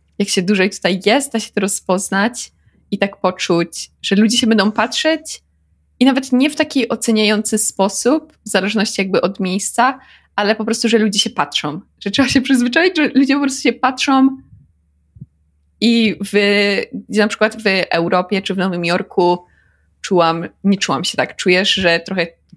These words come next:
giniesz wśród, jakby w tłumie, że każdy jest skupiony na sobie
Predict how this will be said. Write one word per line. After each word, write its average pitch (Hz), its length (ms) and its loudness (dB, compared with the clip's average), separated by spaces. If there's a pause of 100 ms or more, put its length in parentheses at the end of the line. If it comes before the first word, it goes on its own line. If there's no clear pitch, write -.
giniesz 190 440 0
wśród, - 560 -4 (300)
jakby 202 220 0
w - 100 -12
tłumie, 196 520 0 (500)
że 208 60 2
każdy 208 240 0
jest 208 120 -2
skupiony 196 320 -2
na 180 120 -4
sobie 254 640 2